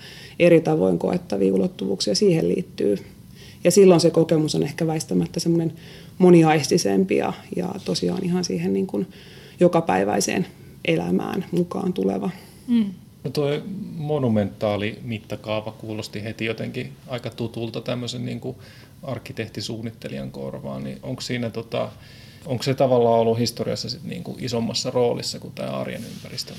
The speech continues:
Speaker 3: kuvaus tai sen, sen tavallaan niin kuin hahmottaminen?
Speaker 1: Ö,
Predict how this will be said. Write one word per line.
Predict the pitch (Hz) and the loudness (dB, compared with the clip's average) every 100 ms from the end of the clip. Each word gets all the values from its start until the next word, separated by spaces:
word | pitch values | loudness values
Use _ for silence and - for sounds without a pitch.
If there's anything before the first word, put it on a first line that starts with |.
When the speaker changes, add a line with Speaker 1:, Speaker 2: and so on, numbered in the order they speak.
| - | -14
Speaker 3:
kuvaus | - - - - | -14 -14 -14 -14
tai | - - | -12 -10
sen, | - 50 | -10 -8
sen | - - - | -8 -8 -10
tavallaan | - - - - | -12 -12 -12 -12
niin | |
kuin | - - | -12 -12
hahmottaminen? | - - - - - 73 78 - - - - - - - - - - | -12 -14 -16 -12 -10 -8 -10 -12 -14 -20 -20 -20 -20 -20 -20 -12 -2
Speaker 1:
Ö, | 185 175 | 0 2